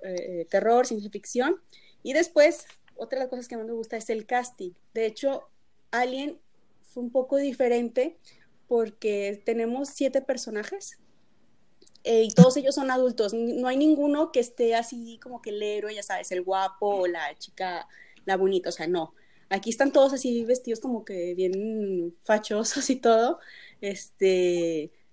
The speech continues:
porque se acaban de despertar, vienen de trabajar, eh, no se preocupan por cómo están vestidos.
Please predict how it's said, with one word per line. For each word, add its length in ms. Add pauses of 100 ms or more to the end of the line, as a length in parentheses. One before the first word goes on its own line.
(140)
porque 320
se 140
acaban 280
de 80
despertar, 720
vienen 240
de 100
trabajar, 840
eh, 560 (560)
no 160
se 120
preocupan 440
por 180
cómo 180
están 260
vestidos. 720